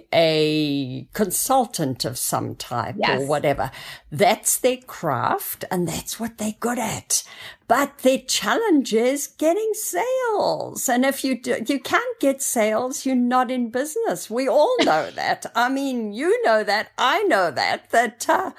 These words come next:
Speaker 1: yeah, unfortunately, without that customer to s-, to start the process, one, you got nothing to do. I mean, you could keep yourself busy, but that's probably, you run out of that eventually. But at the other side, you got no income coming in. You,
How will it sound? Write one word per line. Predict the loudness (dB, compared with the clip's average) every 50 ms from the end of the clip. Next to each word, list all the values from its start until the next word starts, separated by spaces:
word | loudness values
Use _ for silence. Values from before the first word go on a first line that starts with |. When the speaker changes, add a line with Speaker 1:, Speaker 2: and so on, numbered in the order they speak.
| -16 -20 -18 -18 -20 -20 -20 -20 -20 _ _
Speaker 1:
yeah, | -6 -4 -2 -2 -4 -4 -4 -2
unfortunately, | -2 -2 0 0 0 0 0 -2 -4 -2 -2 -2 -2 -4 -4
without | -2 -2 0 2 4 2 2 2 2
that | 2 2 2 0 -6
customer | -6 0 2 2 2 2 0 -2 -2 0 0 0 0 2 2 2 2 2 0
to | -4 -12 -10
s-, | -8 -8 -8 -8 -8 _ _ -8
to | -4 -4
start | -4 -4 -4 0 4 4 4 4 2 -2
the | -6 -4
process, | 0 0 2 2 2 0 0 -2 -2 -2 -4 -6 _ _ _
one, | -2 0 2 2 2
you | 2 2
got | 2 0 0 2 2
nothing | 2 2 2 0 -6 -8
to | -8 -10
do. | -6 0 2 2 2 2 0 -4 -4 -4
I | -4
mean, | -2 -2 -2 -2
you | -4 -4
could | -4 -4 -6 -6
keep | -6 -6 -6 -6 -4
yourself | -4 -2 -2 -2 -4 -4 _
busy, | 0 0 0 0 0 -2
but | -2 -2 -2 0
that's | 0 0 0 0 -2 -6 -6 -6 -6 -6
probably, | -6 -6 -2 -2 -2 -2 -2 -2 -2 -2 -2 -4 -8 -18 -20 -20 -12 _
you | -2 2
run | 4 4 4 6
out | 4 2 2 2
of | 0 2
that | 2 2 2 0
eventually. | -4 -8 -10 -12 -10 -10 -10 -8 -6 -8 -8 -10 -12 -18 -18 -16 -16 -16 -18 -6 _
But | 2 4 4
at | 4 4
the | 2 -4 -2 -2
other | -2 -2 -2 -2
side, | -2 -2 -2 -2 -4 -4 -6 -6 0
you | 4 4 4
got | 6 6 4 2 2
no | 2 4 6 6 6 6
income | 6 4 4 4 4 2 2 2 0
coming | 0 0 0 0 0 0 0
in. | 0 0 0 -2
You, | 0 0 0 0 0 -2 -4